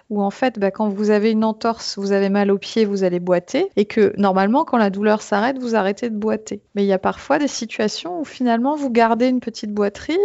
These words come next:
et, euh, je crois que c'est Peter O'Sullivan qui fait le parallèle avec ça. Dans le dos, ça pourrait être pareil. C'est-à-dire qu'on a des gens qui commencent à avoir moins mal, mais co-, qui continuent à ne plus bouger le dos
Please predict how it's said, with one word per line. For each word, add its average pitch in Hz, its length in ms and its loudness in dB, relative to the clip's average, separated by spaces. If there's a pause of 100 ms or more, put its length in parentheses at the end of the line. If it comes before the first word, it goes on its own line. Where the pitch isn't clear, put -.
(120)
et, 220 260 4
euh, 196 720 0
je 208 80 -14
crois 226 140 -2
que 226 60 -14
c'est 220 120 0
Peter 220 300 -2
O'Sullivan 214 720 2
qui 214 140 -2
fait 220 200 2
le 208 120 4
parallèle 202 440 2
avec 185 240 -2
ça. 320 240 0
Dans 214 180 -2
le 196 80 -6
dos, 262 260 -2
ça - 160 -8
pourrait 220 300 -2
être 240 120 -8
pareil. 233 380 -4 (220)
C'est-à-dire 196 280 -10
qu'on 202 200 -6
a 190 100 0
des 190 140 -4
gens 220 300 0
qui 208 180 -16
commencent 214 360 -2
à 208 80 4
avoir 190 240 0
moins 247 200 2
mal, 254 320 2
mais 220 120 -2
co-, - 200 -16
qui - 220 -16
continuent 247 540 -4
à 302 80 0
ne 226 140 0
plus 269 420 -2
bouger 254 460 0
le 240 160 0
dos 233 300 -2